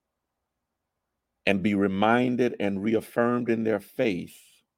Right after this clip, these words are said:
of the power of your word and the presence of your spirit.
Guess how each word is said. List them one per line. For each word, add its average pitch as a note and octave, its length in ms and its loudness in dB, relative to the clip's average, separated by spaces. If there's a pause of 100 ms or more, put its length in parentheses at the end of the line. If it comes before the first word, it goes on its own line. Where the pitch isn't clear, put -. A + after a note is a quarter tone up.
(1900)
of F2 140 -4
the F#2 80 -2
power C3 800 -2 (2000)
of G#2 140 -2
your G#2+ 180 2
word A2 640 2
and F2 120 -4
the - 80 -6
presence - 1000 -8 (1400)
of F#2+ 160 -4
your G2 140 -4
spirit. F#2 500 -12